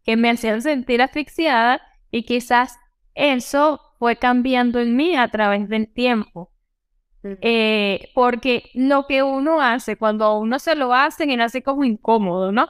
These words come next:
Speaker 2: Sí.
Speaker 1: Y aparte que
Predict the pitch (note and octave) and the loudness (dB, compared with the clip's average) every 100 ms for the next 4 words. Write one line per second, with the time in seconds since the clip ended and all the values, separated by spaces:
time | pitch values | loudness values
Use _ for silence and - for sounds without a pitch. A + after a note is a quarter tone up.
0 | _ _ _ _ - - - F3 D#3 - | _ _ _ _ -20 -8 -6 -4 -8 -14
1 | _ D4 D#4+ D#4+ D#4+ - - C#4 C#4+ C4+ | _ -4 -2 -2 -4 -4 0 0 2 2
2 | B3+ D4+ D#4 - C4 A#3+ A3 - | 2 -2 -2 -2 -2 0 -4 -10